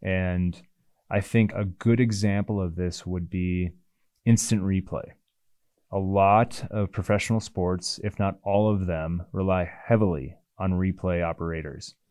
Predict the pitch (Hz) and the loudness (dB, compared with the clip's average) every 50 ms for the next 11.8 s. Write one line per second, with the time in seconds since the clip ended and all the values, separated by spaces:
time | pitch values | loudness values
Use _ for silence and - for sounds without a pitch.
0 | _ _ _ _ _ _ _ - 92 90 87 87 90 92 90 90 90 - - - | _ _ _ _ _ _ _ -6 -2 0 0 2 2 2 2 0 -2 -4 -6 -12
1 | - - - - 107 107 117 127 123 - - 104 95 98 98 98 95 95 - - | -18 -12 -4 0 2 4 4 4 2 2 2 2 2 2 0 0 0 -2 -4 0
2 | 101 107 107 110 107 - - - 110 101 92 - 98 90 92 107 113 - - 90 | 0 2 2 2 0 -2 -2 -2 -2 -2 0 -2 -4 -2 0 0 0 0 0 -2
3 | 82 82 87 87 - - - _ _ _ _ _ _ _ - - 98 98 101 113 | 0 0 0 -2 -4 -6 -12 _ _ _ _ _ _ _ -6 -2 2 4 6 6
4 | 120 117 117 104 104 107 104 104 98 - - - - - - - - 104 98 92 | 6 4 4 2 4 4 4 4 2 0 -4 -14 -14 -14 -8 -2 0 2 2 2
5 | 95 95 95 95 95 95 95 92 - - - - _ _ _ _ _ _ _ _ | 2 2 2 2 2 2 0 0 -2 -6 -12 -14 _ _ _ _ _ _ _ _
6 | - - 107 104 107 113 113 110 - - 98 101 95 107 113 123 123 107 95 90 | -8 -4 0 4 6 6 6 6 4 -2 -6 -2 2 4 6 6 6 4 4 2
7 | 87 90 90 - - - 95 92 92 95 95 92 92 92 95 98 98 98 95 - | 0 0 -4 -6 -6 -4 -2 -2 0 0 0 0 2 2 2 2 0 0 -2 -6
8 | - - - _ _ _ _ _ _ _ _ _ _ _ _ _ _ - 110 107 | -10 -14 -16 _ _ _ _ _ _ _ _ _ _ _ _ _ _ -2 -2 0
9 | - 101 107 104 101 98 90 - - 107 107 104 - - 95 92 92 90 87 - | 0 2 4 4 4 4 2 2 2 4 4 4 2 0 0 0 0 -2 -2 -2
10 | - 92 92 90 90 90 90 87 - - 95 90 101 98 98 95 90 - - - | -2 -2 0 0 0 0 -2 -2 0 0 2 2 2 2 2 2 0 -2 -2 -4
11 | 92 85 - - - - 127 117 - - - 69 - - - - | -2 -4 -4 -8 -6 -4 -2 -2 -2 -4 -8 -10 -10 -10 -14 -16